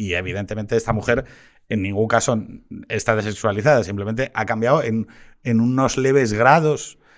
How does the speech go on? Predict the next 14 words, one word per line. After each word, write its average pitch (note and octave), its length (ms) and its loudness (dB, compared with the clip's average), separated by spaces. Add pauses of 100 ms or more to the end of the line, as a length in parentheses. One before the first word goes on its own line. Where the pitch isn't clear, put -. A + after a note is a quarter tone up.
(180)
su, A#2 440 -2
su A2+ 260 0
atractivo, A2 880 0
en G#2 240 -4
cuanto G2 340 -2
si G#2 100 -10
lo G2 100 -8
asocias A2 400 -4
simplemente A2+ 460 -4
a - 20 2
la G#2+ 100 2
juventud, G2+ 500 -4
¿no? B2+ 220 -6 (680)
Pero B2 560 6